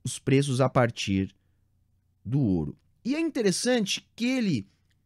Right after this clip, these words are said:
demonstra que é bastante mais razoável acreditar que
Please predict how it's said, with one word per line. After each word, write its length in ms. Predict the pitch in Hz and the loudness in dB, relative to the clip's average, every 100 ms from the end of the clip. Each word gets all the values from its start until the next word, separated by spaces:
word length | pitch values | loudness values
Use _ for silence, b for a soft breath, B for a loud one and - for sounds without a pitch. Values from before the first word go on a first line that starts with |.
| _ | _
demonstra 580 | - 254 196 160 143 131 | -4 2 2 2 0 -8
que 140 | - 139 | -2 0
é 40 | |
bastante 400 | 135 196 311 - | 0 -2 -4 0
mais 400 | 190 165 147 131 | 2 4 4 0
razoável 880 | - 240 254 214 175 120 110 104 107 | -4 -4 -2 0 2 4 2 0 -4
acreditar 840 | - 262 247 233 214 202 110 101 98 - | -6 -6 -6 -6 -6 -4 -2 0 -2 -4
que 280 | 110 92 | -2 -2